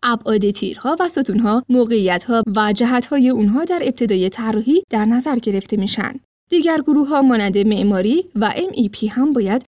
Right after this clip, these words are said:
هماهنگی مناسبی داشته باشن. قبل از مدل سازی سازه، یک سیستم قاب برای نقشهٔ معماری تعیین می‌شه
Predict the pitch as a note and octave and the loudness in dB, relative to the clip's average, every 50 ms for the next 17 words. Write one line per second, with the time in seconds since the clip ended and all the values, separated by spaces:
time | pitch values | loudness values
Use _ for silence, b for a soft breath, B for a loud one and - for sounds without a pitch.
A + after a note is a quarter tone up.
0 | _ _ _ - - C#4 A#3+ A3 A3+ A#3 F#3+ G3 F#3+ - G#3+ B3 C#4 D#4 D#4 D4 | _ _ _ -6 0 2 2 2 2 0 0 -2 -2 -2 0 0 2 2 2 0
1 | D4+ D4 - E4+ A#3+ G3 - E3+ G3+ - - G#3 G3 G3 - - - - - B3+ | 0 0 0 0 0 0 0 -2 -4 -4 -4 -4 -4 -4 -4 -4 -6 -6 -8 -10
2 | B3+ - _ _ _ _ _ _ _ _ _ _ _ - F#4+ F#4+ F#4+ F4 E4+ E4+ | -10 -12 _ _ _ _ _ _ _ _ _ _ _ -2 0 0 2 2 0 0
3 | D4 D4+ C#4 A#3+ A3 A3 A3 - A#3 G3 F#3+ - F#3+ G3 G#3 - - G#3 F#3 E3+ | 2 2 2 2 2 2 2 0 0 0 0 0 0 0 0 0 -2 -2 -2 0
4 | - G#3+ B3 E4+ F#4 - A3+ A3 A#3 - - - C#4+ - - F#4 F4+ F4 E4 - | 0 0 0 0 0 0 -2 -2 -2 -2 -4 -4 -4 -2 -2 -4 -4 -4 -6 -6
5 | - G#3+ G3 F#3+ G3 - G3+ G3 G3 G3+ G#3 G#3 G#3 G#3+ A3 - - A3+ G3 G3 | -4 -2 -2 -2 -2 -2 -2 0 0 2 2 0 0 -2 -4 -4 -2 0 0 2
6 | G3 G3 F#3 F#3 F#3 F3+ F3 A3+ D4+ F#4 - - D4+ C4+ C4 A#3+ G#3 A#3 F3+ F#3+ | 0 0 -2 -2 -2 -2 0 -2 -2 -2 -4 -4 0 2 2 2 2 0 -2 -2
7 | - G#3+ - - | -2 -4 -4 -6